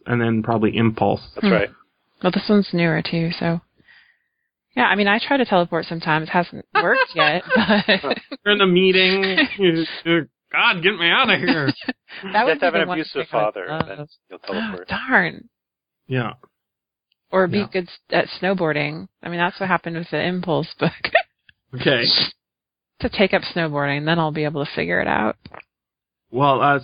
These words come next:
Speaker 1: so we've got Sarah reviewing Impulse, and Jumper's gonna be re-, reviewed by Bryce, so
Speaker 3: Mm-hmm.
Speaker 1: m-, maybe we could have a battle of the
Speaker 2: Well,
Speaker 1: reviews.
Speaker 3: <laughs>
Speaker 2: in Star,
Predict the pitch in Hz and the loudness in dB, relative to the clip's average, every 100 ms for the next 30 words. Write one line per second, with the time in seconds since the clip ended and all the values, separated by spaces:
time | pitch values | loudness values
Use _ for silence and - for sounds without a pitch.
0 | - 135 151 147 - - 165 175 156 139 | -2 -2 2 0 -2 0 2 4 4 4
1 | 131 127 135 131 - 135 127 113 131 - | 0 2 2 2 0 -2 2 2 2 0
2 | 123 120 117 110 135 131 127 127 120 120 | 2 2 0 0 0 0 0 2 2 4
3 | 120 113 - 120 117 104 113 107 101 117 | 2 0 -4 0 0 0 0 0 0 0
4 | 113 104 - - 104 110 - _ _ _ | 2 0 -4 -4 -2 -2 -6 _ _ _
5 | _ _ - 117 120 127 120 120 - 113 | _ _ 0 0 4 2 4 2 2 2
6 | 120 113 113 113 110 101 123 110 101 104 | 2 2 2 2 2 2 2 0 -2 -4
7 | - - 269 226 208 202 - | -6 -2 2 2 2 0 0